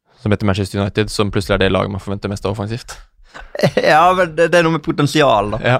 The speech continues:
Speaker 2: og motstander,
Speaker 1: Ja.
Speaker 2: altså. Men jeg er jo helt enig, det er jo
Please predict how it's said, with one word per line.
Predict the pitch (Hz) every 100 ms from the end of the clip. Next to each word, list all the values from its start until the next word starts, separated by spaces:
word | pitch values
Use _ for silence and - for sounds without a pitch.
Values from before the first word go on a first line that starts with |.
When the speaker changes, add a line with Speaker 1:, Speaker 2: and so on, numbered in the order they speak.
| -
Speaker 2:
og | 131
motstander, | 127 127 - 135 120 101 95
Speaker 1:
Ja. |
Speaker 2:
altså. | 101 110 107 104 104 - - - - _ -
Men | 127
jeg | 127
er |
jo | 110
helt | 117 113
enig, | 120 104
det | 110
er |
jo | 107